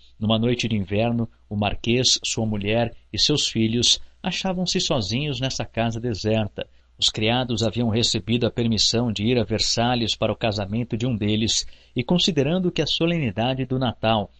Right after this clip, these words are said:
somada a essa circunstância, oferecer-lhes-ia uma desculpa válida junto aos patrões, aproveitaram para dedicar à festa um pouco mais de tempo do que lhes concedera a prescrição doméstica. Entretanto,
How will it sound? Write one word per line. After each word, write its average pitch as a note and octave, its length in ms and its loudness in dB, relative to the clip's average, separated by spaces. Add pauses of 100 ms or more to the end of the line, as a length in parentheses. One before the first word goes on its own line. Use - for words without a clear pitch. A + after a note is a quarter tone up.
(120)
somada A2+ 520 0
a G#2 40 4
essa A2 260 2
circunstância, A#2 920 0 (300)
oferecer-lhes-ia C#3 1300 2
uma B2+ 160 -2
desculpa A#2 580 -2
válida A2+ 560 0
junto C3 320 -2
aos A2+ 100 -2
patrões, A#2 600 0 (340)
aproveitaram E3 640 0
para D#3 220 -2
dedicar C3+ 480 -2
à C3 80 -4
festa D3 480 -2
um B2 80 -2
pouco D#3+ 320 -2
mais B2 300 0
de B2+ 100 0
tempo D#3 480 -4
do D3 100 -4
que - 140 -4
lhes C3+ 180 -2
concedera C3 640 0
a - 20 -4
prescrição C#3 720 -2
doméstica. G#2 800 -2 (440)
Entretanto, A#2 800 -2